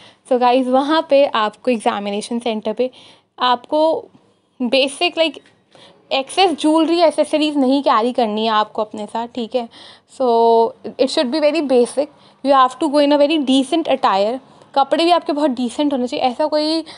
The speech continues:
अ, ड्रेस कोड नहीं है कि आपको ब्लैक and white में ही जाना है, फॉर्मल्स में ही जाना है। आप कोई भी डिसेंट अटायर में जा सकते हो, डिसेंट गेटअप में जा सकते हो, पर एक्सेस ज्वेलरी नहीं होनी चाहिए।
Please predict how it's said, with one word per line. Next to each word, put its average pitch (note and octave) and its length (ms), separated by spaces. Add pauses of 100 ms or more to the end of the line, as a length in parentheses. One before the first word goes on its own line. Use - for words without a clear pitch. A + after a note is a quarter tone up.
(180)
अ, B3 160
ड्रेस B3 360
कोड D4+ 240
नहीं D4 120
है C4 40
कि D#4+ 60
आपको D4 240
ब्लैक A#3+ 300
and B3+ 140
white B3 240
में C4 80
ही B3+ 80
जाना A#3 260
है, B3+ 60
फॉर्मल्स A#3 480
में C4+ 60
ही C4 40
जाना B3 220
है। E4+ 60 (440)
आप F4 120
कोई G4 180
भी A4 100
डिसेंट E4+ 480
अटायर A#3 360
में F4+ 140
जा B3 200
सकते G#3+ 300
हो, A3 60
डिसेंट C4 380
गेटअप A3+ 260
में D#4+ 180
जा C4 180
सकते A3 300
हो, A3+ 80 (360)
पर C#4+ 140
एक्सेस D4 400
ज्वेलरी C4+ 420
नहीं B3 440
होनी C#4+ 260
चाहिए। C4+ 400